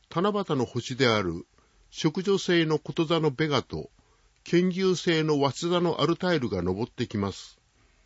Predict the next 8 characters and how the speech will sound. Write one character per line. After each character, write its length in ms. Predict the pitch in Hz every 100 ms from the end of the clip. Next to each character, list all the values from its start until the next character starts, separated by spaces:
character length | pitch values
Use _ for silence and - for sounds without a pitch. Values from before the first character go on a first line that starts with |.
| _ _ _ _
夕 240 | - 151 175
方 300 | 180 170 156
の 220 | 147 - _ _ _
西、 440 | 151 160 190 143 _ _ _ -
空 200 | 214 196
高 260 | 180 170 143
く 140 | 127
に 220 | 101 98